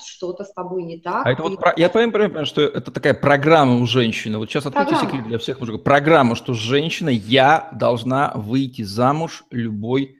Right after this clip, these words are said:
Speaker 2: ценой. Это моя миссия на этой планете. Это так на самом деле, это миф?
Speaker 1: А,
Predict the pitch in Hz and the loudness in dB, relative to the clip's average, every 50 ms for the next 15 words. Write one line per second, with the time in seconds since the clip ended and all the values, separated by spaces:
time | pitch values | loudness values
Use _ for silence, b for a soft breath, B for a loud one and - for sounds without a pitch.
0 | _ _ - - 117 107 117 135 160 - - 139 127 127 117 110 113 117 113 107 | _ _ -12 -8 -6 -4 -2 -2 -2 -2 -4 -4 -4 -2 0 0 2 2 2 2
1 | 117 131 143 - - - 131 117 110 113 113 110 117 - 113 113 110 107 - - | 2 0 0 -2 -2 -2 -2 0 0 -2 -2 -4 -6 -4 -4 -2 -2 -4 -6 -10
2 | - - - 127 - 139 135 - - 214 220 - - 110 - - 107 98 95 90 | -10 -8 -6 -4 -2 -2 0 2 2 0 2 0 -4 -4 -4 -4 -6 -6 -8 -10
3 | 87 87 85 - - - - - - - - 180 180 175 175 180 - | -10 -10 -10 -10 -12 -12 -14 -18 -18 -16 -14 -12 -12 -12 -12 -12 -14